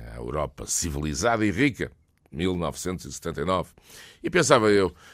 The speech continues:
"Porquê é que não há disto em Portugal? Temos tudo, sol, papinha, gente boa, paisagens." Pois bem, não, não havia, porque não podia haver questões tecnológicas, questões do mercado, enfim, a dimensão económica,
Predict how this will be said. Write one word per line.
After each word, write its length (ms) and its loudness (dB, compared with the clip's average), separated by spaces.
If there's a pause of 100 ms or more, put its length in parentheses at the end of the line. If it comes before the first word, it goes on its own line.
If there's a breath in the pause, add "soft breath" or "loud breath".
(120)
"Porquê 160 -10
é 20 -12
que 80 -8
não 80 2
há 60 4
disto 180 2
em 60 0
Portugal? 300 2
Temos 200 -2
tudo, 300 0
sol, 920 0
papinha, 520 -6 (320)
gente 280 -10
boa, 420 4 (480 loud breath)
paisagens." 640 2
Pois 180 0
bem, 180 -2
não, 220 -8
não 320 -10
havia, 320 2
porque 200 -4
não 100 2
podia 260 6
haver 380 4
questões 340 -8
tecnológicas, 800 0
questões 260 -10
do 80 -8
mercado, 540 0 (480 loud breath)
enfim, 360 0
a 40 4
dimensão 680 2
económica, 680 0